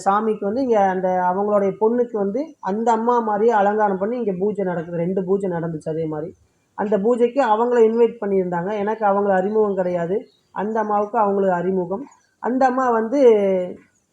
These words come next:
இங்க அவங்க அந்த யாகத்துல கலந்துக்க சொல்லி அந்த யாகத்துல இருக்கிறாங்க. அவங்க வந்து ஐயா கிட்ட வந்து அவங்களுக்கு ஒரு பொண்ணு இருக்குது. அத பாப்பா பத்மேஸ்வரி. அ, அந்த பொண்ணுக்கு வந்து அவரு ஐயா கிட்ட அவங்க என்ன வேண்டியிருந்தாங்கன்னா,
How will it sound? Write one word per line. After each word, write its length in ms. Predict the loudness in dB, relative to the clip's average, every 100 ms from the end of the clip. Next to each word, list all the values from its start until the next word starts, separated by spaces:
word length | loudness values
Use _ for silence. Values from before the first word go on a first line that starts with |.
| _ _ _ _
இங்க 240 | 0 4 4
அவங்க 220 | 4 0
அந்த 140 | 2
யாகத்துல 400 | 4 4 2 -2
கலந்துக்க 400 | 0 2 2 -2
சொல்லி 200 | -6 -6
அந்த 140 | 0 2
யாகத்துல 340 | 4 2 2
இருக்கிறாங்க. 460 | -2 0 -4 -6 -8 _ _ _ -2
அவங்க 360 | 2 4 4
வந்து 240 | 2 2 4
ஐயா 380 | 4 4 4 2 0 -6
கிட்ட 340 | -6 -4 -2
வந்து 240 | -2 0 4
அவங்களுக்கு 520 | 4 4 2 2 0
ஒரு 120 | 0
பொண்ணு 260 | -2 -2 0
இருக்குது. 280 | -2 -4 -8
அத 320 | -4 -4 0
பாப்பா 280 | 0 0 -2
பத்மேஸ்வரி. 720 | -4 -6 -6 -8 -6 -8 -8 -14 _ _ -6
அ, 60 | 0
அந்த 400 | 0 0 0 0 2 2 2 0
பொண்ணுக்கு 280 | -2 -2 -2
வந்து 260 | -4 0
அவரு 400 | 2 2 2 2
ஐயா 300 | 2 2 0
கிட்ட 200 | 0 0
அவங்க 280 | -2 0 -2
என்ன 140 | -2 -2
வேண்டியிருந்தாங்கன்னா, 560 | -2 -2 -4 -6 -8